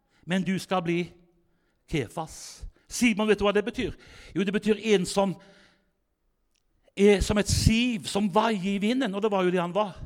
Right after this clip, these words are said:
En dag så sa han, «Du skal, om alle andre forlater deg,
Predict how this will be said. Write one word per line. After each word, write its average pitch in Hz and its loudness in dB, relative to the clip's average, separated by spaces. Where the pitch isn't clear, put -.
En 220 2
dag 208 4
så 220 -2
sa 220 2
han, 214 0
«Du 220 -4
skal, 226 0
om 220 0
alle 233 6
andre 226 2
forlater 247 2
deg, 214 0